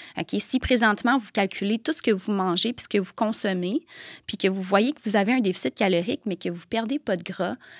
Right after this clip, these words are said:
la raison pour ça, c'est que vous ne mangez pas les bons aliments. Ok ? C'est important d'avoir une alimentation qui est saine et équilibrée,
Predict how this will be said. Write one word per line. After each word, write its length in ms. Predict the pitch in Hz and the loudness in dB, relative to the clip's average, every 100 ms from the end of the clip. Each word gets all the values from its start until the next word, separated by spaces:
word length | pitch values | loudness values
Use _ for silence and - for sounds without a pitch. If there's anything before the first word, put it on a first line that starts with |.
| - | -10
la 180 | - 190 | 2 2
raison 320 | 190 190 262 | 4 2 2
pour 220 | - 208 - | 0 -2 0
ça, 120 | 269 | 0
c'est 140 | - | 0
que 140 | 202 190 | -2 -4
vous 180 | 185 | -2
ne 160 | 202 190 | -2 0
mangez 380 | 185 185 196 196 | 0 0 0 -2
pas 340 | - 233 247 - | -2 -2 0 -2
les 160 | 196 | -4
bons 240 | 170 185 196 - 190 | -2 -2 -4 -6 -4
aliments. 360 | 180 175 170 160 - _ _ _ - | 0 0 -2 -6 -10 _ _ _ -10
Ok ? 220 | 180 208 | -4 0
C'est 160 | 208 202 | 0 -2
important 400 | 196 185 - 254 | -4 -4 -2 -2
d'avoir 480 | 226 185 185 208 208 | 0 -4 -2 -2 -2
une 80 | 175 | -4
alimentation 720 | 185 180 185 190 - 240 254 - | -2 -4 -4 -6 -4 -2 -4 -6
qui 200 | - 208 | -4 -4
est 80 | - | -2
saine 480 | - - 226 226 247 - | 2 2 4 0 -2 -4
et 140 | 202 - | -6 -4
équilibrée, 720 | 214 - 262 202 185 190 214 | -4 2 2 2 0 -2 -4